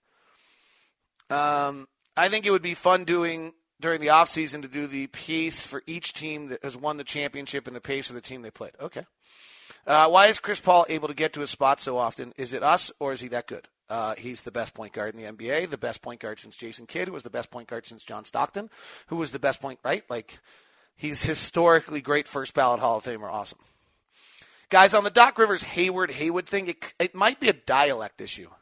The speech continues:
I can't imagine that Doc doesn't know.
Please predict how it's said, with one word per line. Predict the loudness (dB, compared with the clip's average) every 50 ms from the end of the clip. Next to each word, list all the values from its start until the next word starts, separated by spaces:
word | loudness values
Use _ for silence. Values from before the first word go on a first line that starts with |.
| _ _ _ _ _ _ _ _ _ _ -20 -20 _ _ _
I | -10
can't | -10 -6 -6 -2 2 2 2 2 2
imagine | 0 0 4 4 4 4 4 0 -4 -8 -8 -10 _ -4
that | -2 0 0 0 -2 _ _ _ _ _ _ _ _ _
Doc | 4 6 6 6 6 4
doesn't | 2 0 0 0 -2 -10
know. | -12 -16 -16 -16